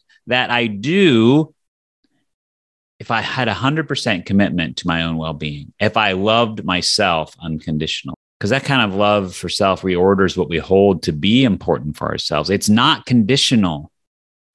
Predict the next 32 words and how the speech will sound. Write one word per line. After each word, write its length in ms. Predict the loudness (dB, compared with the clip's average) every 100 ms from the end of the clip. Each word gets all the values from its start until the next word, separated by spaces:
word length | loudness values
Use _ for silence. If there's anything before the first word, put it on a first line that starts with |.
| _ _ _
Just 180 | -4 0
imagine 480 | 2 2 2 2 2
that, 180 | 2 0
that 100 | 0
the 140 | 0
love 320 | 2 2 2
you 100 | 0
have 240 | 0 -2 -4
for 120 | -6
yourself 720 | -4 -2 0 2 2 2 -2 -8 -20 -12 0
isn't 400 | 2 2 0 -2
conditional. 720 | 0 0 0 -2 -6 -12 -16 _ _ _ _ _ _ _ -4
It 100 | 0
isn't 240 | 0 0
based 360 | 0 0 0 0
on 420 | 4 4 4 0 -6 -10 0
whether 180 | 2
you 160 | 2 2
did 180 | 2 0
a 60 |
great 300 | 2 0 0
job 560 | 0 -2 0 0 -2 -2
this 240 | -2 -2
week 380 | 0 0 0 -4 -10
in 140 | -2 0
your 160 | 0
workouts 720 | 0 0 0 -2 0 -2 -6 -12
or 420 | -4 0 0 -2 _ _ _ -6
how 140 | -2
good 440 | -2 2 2 4 2
you've 220 | 2 2
been 600 | 0 2 2 2 0